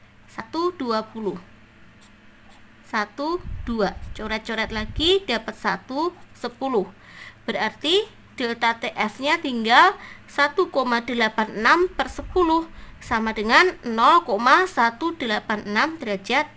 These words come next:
Celcius. Kemudian yang B, titik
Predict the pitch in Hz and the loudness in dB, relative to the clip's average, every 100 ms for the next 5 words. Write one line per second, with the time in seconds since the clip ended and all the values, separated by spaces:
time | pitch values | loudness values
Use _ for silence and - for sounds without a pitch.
0 | - - - 196 185 - - - - - | -20 -20 -10 -8 -8 -14 -14 -16 -16 -20
1 | - - - - - - - - - - | -20 -20 -20 -20 -20 -20 -20 -20 -20 -20
2 | - - - - - - 294 311 - 320 | -20 -20 -20 -20 -20 2 2 2 0 4
3 | 381 359 330 330 392 269 - - - - | 6 6 4 6 6 6 2 -14 -10 -4
4 | 330 381 370 | -2 0 0